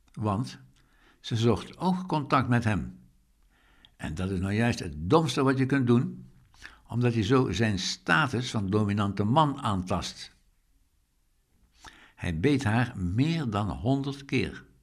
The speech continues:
En er moest heel wat politie aan te pas komen om hem naar huis te krijgen.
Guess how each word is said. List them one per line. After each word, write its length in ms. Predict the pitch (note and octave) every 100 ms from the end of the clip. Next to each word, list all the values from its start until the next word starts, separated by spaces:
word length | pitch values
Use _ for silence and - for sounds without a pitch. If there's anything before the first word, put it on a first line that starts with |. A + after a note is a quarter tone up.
| _ _ _ _ _ _ _ _ _ _ - - _ - _
En 200 | - F2+
er 60 | F2
moest 220 | F#2 F#2
heel 140 | A2
wat 160 | C3 G#2+
politie 400 | G#2 D3 C#3+ B2+
aan 80 | F#2+
te 80 | G2
pas 260 | G#2 -
komen 260 | F#2+ F#2+ B2+
om 140 | A2
hem 180 | G2+ A#2+
naar 220 | A#2 A#2 B2+
huis 280 | F#3+ F3+
te 100 | -
krijgen. 460 | - E2+ D2+ C#2+